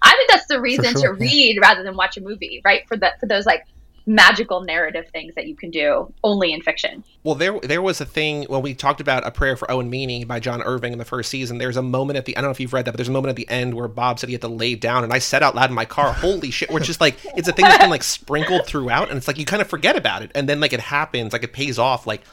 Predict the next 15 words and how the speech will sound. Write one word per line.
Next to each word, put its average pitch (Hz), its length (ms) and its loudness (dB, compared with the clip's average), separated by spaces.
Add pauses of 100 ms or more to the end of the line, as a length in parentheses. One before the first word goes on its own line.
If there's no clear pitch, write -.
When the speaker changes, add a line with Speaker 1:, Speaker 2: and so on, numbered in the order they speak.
Speaker 3:
hundreds 160 640 -4
of 131 100 -4
pages 131 340 -2
later, 127 260 -4
just 104 200 -12
like, 101 140 -8 (100)
"Oh 190 100 -8
my 151 140 -4
God." 151 340 0
Speaker 2:
Yeah, 143 140 0
the 135 100 -4
magic 131 300 -8
of - 140 -20
prose. 123 380 -8
Speaker 3:
That's - 260 -4